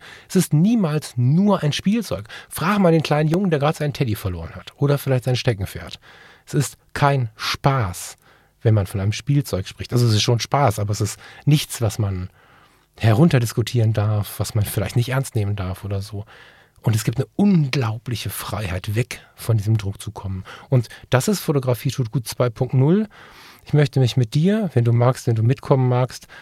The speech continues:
mit der Fotografie beschäftigen, mit der Fotografie, die mit uns was macht. Das wird immer so ein Beiboot sein, es wird immer mit dabei auch darum gehen, was uns das Ganze bringen kann, mit schönen Momenten in der Fotografie, mit der hobbymäßigen Betrachtung der Fotografie und zur Inspiration.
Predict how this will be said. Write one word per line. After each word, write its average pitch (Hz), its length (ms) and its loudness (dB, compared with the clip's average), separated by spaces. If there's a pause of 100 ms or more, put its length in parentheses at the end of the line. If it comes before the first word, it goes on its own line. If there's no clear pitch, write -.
(140)
mit 135 180 2
der 120 60 4
Fotografie 117 580 0
beschäftigen, 143 800 0
mit 127 140 -2
der 117 80 2
Fotografie, 127 760 -2 (100)
die 107 220 0 (100)
mit 120 200 2
uns 120 200 0
was 95 140 0
macht. 190 320 -2
Das 110 140 0
wird 110 80 -2
immer 113 160 2
so 101 80 -4
ein 104 100 -4
Beiboot 175 400 -4
sein, 139 240 -2
es 120 60 -2
wird 120 100 0
immer 135 160 4
mit 135 180 0
dabei 123 300 0
auch 113 100 -2
darum 117 280 2
gehen, 110 180 2
was 107 140 0
uns 110 100 2
das 110 140 -4
Ganze 110 260 0
bringen 160 380 2
kann, 147 300 0 (540)
mit 131 120 2
schönen 196 280 4
Momenten 147 380 2
in 131 80 2
der 127 100 -2
Fotografie, 120 520 -4
mit 107 180 -2
der 98 220 -2 (480)
hobbymäßigen 156 840 2
Betrachtung 123 580 -4
der 113 100 -4
Fotografie 113 840 -4 (380)
und 135 180 2
zur 123 120 0
Inspiration. 123 840 0